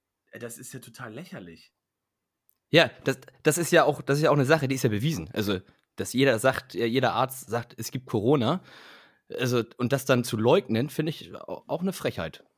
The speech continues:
Speaker 1: Ja, aber ich find auch, dass dieser, dieser, äh, hier, äh, äh, To-, Tofu, Tofu Attila sich da vor den Bundestag stellt und, und Sachen schreit, also die ich wirklich sehr grenzwertig finde.
Speaker 2: <laughs>
Speaker 1: Also ob man da mit der Politik nachher zufrieden ist, ist ja eine
Speaker 2: Ehrlich?
Speaker 1: andere Geschichte, aber der ist ja total,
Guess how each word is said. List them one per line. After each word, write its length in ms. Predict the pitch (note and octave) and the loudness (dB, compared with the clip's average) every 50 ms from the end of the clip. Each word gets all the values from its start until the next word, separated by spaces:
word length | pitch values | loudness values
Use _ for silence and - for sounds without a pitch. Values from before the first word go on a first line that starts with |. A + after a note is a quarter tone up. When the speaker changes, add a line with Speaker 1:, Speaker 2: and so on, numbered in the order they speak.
| _ _ _ _ _ _ _ | _ _ _ _ _ _ _
Speaker 1:
Ja, 120 | A2 C3+ | -14 -12
aber 120 | C#3 A#2+ | -10 -10
ich 80 | B2+ - | -10 -8
find 180 | - F#3+ G3+ G3 | -8 -8 -6 -6
auch, 60 | E3+ | -8
dass 420 | - D#3 C#3 - - C#3+ C#3 - | -10 -12 -12 -12 -16 -18 -18 -16
dieser, 280 | - D#3 C#3+ D3 D3 C3+ | -14 -12 -10 -8 -8 -8
dieser, 340 | C3 C#3+ C3 C#3 C3 B2 E2+ | -10 -10 -10 -8 -8 -8 -8
äh, 140 | A#2 C3+ | -8 -10
hier, 220 | C3+ C3 C3+ C3 B2+ | -8 -8 -6 -6 -6
äh, 380 | A2+ F#2 B2 A#2+ - - G#2+ | -6 -8 -8 -8 -8 -10 -10
äh, 100 | A2 A2 | -12 -14
To-, 180 | - - D#3+ - | -10 -10 -10 -10
Tofu, 440 | - - D#3+ D#3+ F#3+ F#3+ - F#3 E3 | -8 -8 -8 -8 -8 -8 -8 -12 -10
Tofu 580 | - F3 E3+ E3 E3+ G3 F3 D3+ C#3 C3+ - - | -8 -8 -8 -8 -6 -6 -4 -4 -4 -4 -6 -8
Attila 380 | - - C#3+ - D3 C3+ B2+ | -10 -10 -10 -8 -8 -8 -8
sich 120 | C3+ C3+ C3 | -10 -10 -12
da 120 | C3+ C3 | -14 -12
vor 100 | - C#3+ | -12 -10
den 120 | C3 B2 B2 | -10 -10 -8
Bundestag 460 | C#3 E3+ G#3 A3+ A3 - B2 A2 - | -8 -6 -6 -8 -8 -10 -14 -14 -14
stellt 300 | - - A2+ A2+ C#3+ - | -14 -12 -10 -10 -10 -10
und, 160 | - B2 A#2 | -10 -10 -10
und 140 | F2+ B2 A#2+ | -8 -10 -10
Sachen 340 | A#2+ A2+ C#3+ - - A3+ - | -10 -12 -12 -10 -8 -8 -8
schreit, 420 | - - - A2 G#2 G#2 A2+ - | -8 -12 -12 -12 -12 -12 -12 -12
also 120 | - B2 | -12 -14
die 240 | B2+ A#2+ C3 C3 A#2 | -12 -14 -14 -16 -16
ich 80 | - G#2 | -14 -14
wirklich 280 | C3 - - A2+ - | -14 -14 -14 -16 -16
sehr 220 | - - C#3 C#3 D3 | -10 -8 -6 -6 -6
grenzwertig 680 | A#2+ G#2 G#2 G#2+ G2 F2+ - - F#2+ F2+ - F#2 - | -8 -10 -12 -12 -12 -12 -12 -14 -14 -14 -14 -18 -18
finde. 280 | - - - - A#2 D#5 C#5+ | -8 -6 -6 -4 -4 -6 -10
Speaker 2:
<laughs> 40 | - - - - - - - _ | -12 -16 -20 -20 -20 -20 -20 _
Speaker 1:
Also 280 | _ - A3 - C#3 - | _ 0 0 2 2 0
ob 120 | G#3+ A3 | 0 0
man 80 | - E3 | 2 0
da 60 | D#3+ | 0
mit 120 | D3+ - D3+ | 0 0 0
der 60 | D3 | -2
Politik 400 | D3 E3 D#3 C#3+ C3+ - - - | -4 -4 -4 -4 -4 -6 -10 -8
nachher 240 | E3 D#3 D3 C#3+ C3 | -8 -6 -6 -6 -8
zufrieden 380 | B2+ C3 C3 - D#3+ F#3 F3+ | -6 -8 -8 -8 -10 -10 -8
ist, 160 | - - - G#3 | -8 0 2 4
ist 100 | G#3 G#3+ | 4 6
ja 60 | F#3+ | 6
eine 120 | D3+ C#3+ | 4 4
Speaker 2:
Ehrlich? 0 | |
Speaker 1:
andere 280 | G#2 F3+ G#3+ - D3+ B2+ | 2 0 -4 -4 -4 -6
Geschichte, 400 | C3 C3+ - C#3 C3 - - - | -8 -8 -8 -10 -8 -8 -4 -4
aber 200 | C#3 C#3 C3+ B2+ | -2 -2 -2 -4
der 100 | C3+ A2+ | -4 -6
ist 140 | - C#3 - | -6 -6 -10
ja 80 | C#3 A#2 | -10 -10
total, 560 | A#2 B2 B2 - D3+ D3+ F3 G#3 A3 A3 | -10 -10 -8 -2 0 0 0 0 -4 -8